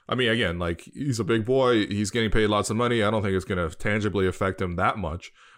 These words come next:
but at the same time, you know, you do open up this opportunity where, you know, you have all these uncertainties, um, and yeah,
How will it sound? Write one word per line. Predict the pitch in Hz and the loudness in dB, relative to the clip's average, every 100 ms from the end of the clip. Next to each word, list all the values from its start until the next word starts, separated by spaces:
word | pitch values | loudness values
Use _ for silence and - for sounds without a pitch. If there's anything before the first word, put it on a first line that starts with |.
| - | -2
but | 98 | 0
at | |
the | 90 | 0
same | 87 92 | -2 -4
time, | 87 95 85 80 - | 0 2 2 -2 -10
you | - 104 | -6 -4
know, | 95 | -2
you | 95 101 | 0 -2
do | 110 120 | 2 4
open | 110 113 104 | 4 2 0
up | |
this | 98 95 | 0 -2
opportunity | 92 - 170 123 107 | -2 -2 -2 0 0
where, | 101 98 92 - - - - - _ _ _ - | 2 2 2 -2 -12 -20 -20 -20 _ _ _ -8
you | 160 | -2
know, | 147 87 | 0 0
you | 92 104 | 0 2
have | 107 | 2
all | 101 | 2
these | 98 104 | 0 -2
uncertainties, | 98 113 104 101 98 90 90 - - - - 80 | 0 0 0 0 0 0 -4 -8 -10 -8 -6 -4
um, | 90 85 82 80 78 82 _ - | -2 -2 -4 -6 -10 -14 _ -6
and | 90 90 85 - - - | -2 -2 -4 -8 -10 -2
yeah, | 123 262 | 2 2